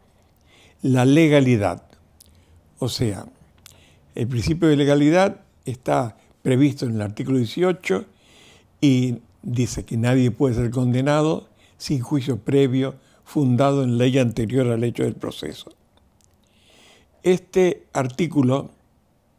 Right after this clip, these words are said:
está señalando también,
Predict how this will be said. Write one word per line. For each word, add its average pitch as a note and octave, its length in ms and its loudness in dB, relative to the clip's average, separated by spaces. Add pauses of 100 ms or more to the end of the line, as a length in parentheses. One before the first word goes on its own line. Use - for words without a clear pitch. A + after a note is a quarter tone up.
(600)
está D3+ 240 -4
señalando E3+ 880 0 (720)
también, B2 600 2